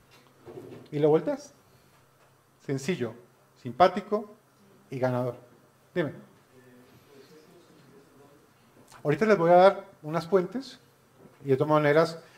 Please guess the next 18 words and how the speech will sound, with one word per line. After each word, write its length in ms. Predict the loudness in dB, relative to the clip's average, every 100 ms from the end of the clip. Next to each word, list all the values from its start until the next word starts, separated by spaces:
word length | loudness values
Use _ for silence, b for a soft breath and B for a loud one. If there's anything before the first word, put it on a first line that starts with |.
| B B
cuando 220 | 0 2
enviamos 280 | 2 0 -2
el 80 | -2
material, 500 | -2 0 2 2 2
cuando 180 | -2 -6
ustedes 200 | -4 -4
puedan 160 | -4 -6
descargar 300 | -4 -2 -2
el 40 |
material, 320 | -2 0 -2 0
voy, 180 | 0
van 280 | 0 0 -2
a 20 |
encontrar 260 | 0 -4 -6
muchas 220 | -6 -6
más 100 | -8
fuentes 360 | -8 -10 -10 -10
ahí. 140 | -10